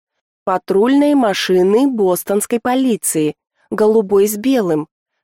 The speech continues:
которую ни с чем нельзя перепутать даже с выключенными мигалками.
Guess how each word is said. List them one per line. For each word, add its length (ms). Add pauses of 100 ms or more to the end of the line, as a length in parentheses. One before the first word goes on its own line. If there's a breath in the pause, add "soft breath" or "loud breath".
которую 480
ни 120
с 120
чем 320
нельзя 320
перепутать 680
даже 480
с 100
выключенными 840
мигалками. 880